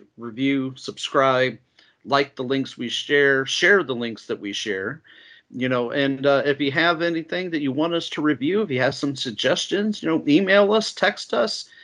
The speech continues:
send us a message, and, you know, maybe we'll take one of your suggestions and do those next. But once again, you've been listening to Grindhouse Pizzeria, where you can always pull yourself up a chair and grab yourself a hot slice.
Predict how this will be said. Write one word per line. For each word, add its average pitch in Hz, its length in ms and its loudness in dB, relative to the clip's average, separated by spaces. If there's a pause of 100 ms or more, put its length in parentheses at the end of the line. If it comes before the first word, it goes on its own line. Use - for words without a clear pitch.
(160)
send 170 200 -2
us 175 140 -8
a 165 40 -2
message, 190 480 0
and, 190 280 -4
you 190 100 -2
know, 190 140 2
maybe 180 340 2
we'll 180 220 0
take 180 260 0
one 185 180 -2
of 185 60 0
your 180 80 0
suggestions 175 640 -2
and 160 100 -2
do 180 140 -2
those 175 240 0
next. - 560 -4 (680)
But 170 180 6
once 165 180 2
again, 156 360 2 (260)
you've 143 160 4
been 151 140 4
listening 160 380 0
to 135 60 -12
Grindhouse 165 480 2
Pizzeria, 180 640 -4
where 135 140 0
you 120 160 0
can 120 160 -2
always 151 240 2
pull 170 360 2
yourself 160 400 0
up 180 200 4
a - 20 -2
chair 120 360 2
and 104 140 -2
grab - 280 -2
yourself - 420 0 (140)
a - 40 -6
hot - 300 0
slice. - 560 -8